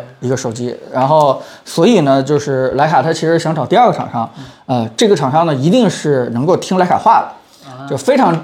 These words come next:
Speaker 2: 这个，这个乖的，对吧？就是徕卡说，“哎，这次我要主导，对吧？我让你怎么调，你就给我怎么调。”然后这个就找这么一个厂商来合作，所以确实是徕卡主动，大概率啊，大概率是徕卡主动找小米的。但是呢，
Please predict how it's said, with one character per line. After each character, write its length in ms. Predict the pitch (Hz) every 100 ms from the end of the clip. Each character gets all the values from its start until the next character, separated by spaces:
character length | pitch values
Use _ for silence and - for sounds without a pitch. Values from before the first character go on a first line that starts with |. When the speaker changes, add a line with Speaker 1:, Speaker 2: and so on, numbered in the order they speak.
| - _
Speaker 2:
这 160 | 180
个， 100 | 147
这 140 | 139 147
个 80 | 131
乖 300 | 202 247 240
的， 120 | -
对 100 | 147
吧？ 160 | 147 139
就 120 | 156
是 140 | 156 143
徕 140 | 175
卡 200 | 185 131
说 280 | 143 156 151 - -
，“哎， 120 | 131
这 100 | 131
次 100 | 151
我 120 | 143 117
要 80 |
主 120 | 120 127
导， 140 | - - -
对 100 | 123
吧？ 100 | 127
我 220 | 123 123
让 180 | 139 202
你 40 | 180
怎 100 | 143
么 60 |
调， 200 | 123 127
你 60 | 127
就 60 |
给 80 | 120
我 40 | 139
怎 80 |
么 60 | 135
调。” 300 | - 113 123 - - - _ _ -
然 120 | 139
后 80 | 143
这 200 | 147 165
个 80 |
就 100 | 139
找 160 | 147 120
这 100 | 120
么 80 | 233
一 60 |
个 80 | 151
厂 160 | 143 113
商 140 | 120
来 80 | 117
合 180 | 113 117
作， 160 | 127
所 160 | 117 147
以 80 | 160
确 180 | - 160
实 140 | 165
是 100 | 160
徕 120 | 131
卡 320 | 131 110 117 120 _
主 140 | 123
动， 240 | 135 139 - _
大 140 | - 202
概 140 | 214
率 100 | 202
啊， 160 | 139 135
大 160 | 185
概 120 | 170
率 120 | 180 151
是 100 | 135
徕 80 |
卡 120 | 143 156
主 120 | 131
动 120 | 147
找 100 | 127
小 140 | -
米 80 | 160
的。 80 | 151 - _ _ - - - _
但 140 | - 254
是 120 | 285
呢， 320 | 254 202 208